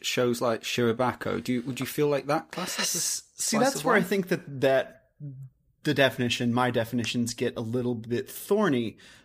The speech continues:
Speaker 2: because I do think that procedural anime, while often having a lot of overlap with slice of life anime,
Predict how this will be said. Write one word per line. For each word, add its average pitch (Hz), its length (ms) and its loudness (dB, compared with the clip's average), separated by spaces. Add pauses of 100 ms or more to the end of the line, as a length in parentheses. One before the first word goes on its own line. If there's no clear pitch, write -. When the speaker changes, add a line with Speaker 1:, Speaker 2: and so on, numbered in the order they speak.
Speaker 2:
because 151 240 -2
I 147 80 4
do 208 220 0
think 180 220 0
that - 160 -4
procedural 139 640 -2
anime, 110 600 -4 (380)
while 135 160 6
often 127 320 2
having 123 260 2
a 117 40 0
lot 117 140 0
of 107 60 -4
overlap 123 460 0
with 117 100 -8
slice 110 300 -4
of 107 100 -12
life 104 220 -4
anime, 107 540 -4